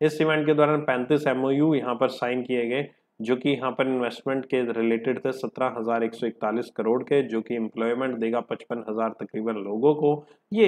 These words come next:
एक आग्र-, ये एक आंका गया, एक, अ, data यहाँ पर देखने को मिला है।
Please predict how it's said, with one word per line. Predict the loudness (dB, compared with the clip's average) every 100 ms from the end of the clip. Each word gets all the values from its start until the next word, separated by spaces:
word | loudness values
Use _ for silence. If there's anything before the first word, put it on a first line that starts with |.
| 4
एक | 0
आग्र-, | -2 -2 -2 -4 -2
ये | 0 2
एक | 2 -2
आंका | -6 -2 -2
गया, | 0 -2
एक, | -2 -6 -4
अ, | -4 -4 -6
data | -2 -2 0 0
यहाँ | 0 -2
पर | -4 -6
देखने | -4 -8 -6 -8
को | 0 0 0 -10 _ 0
मिला | 4 4
है। | 2 -6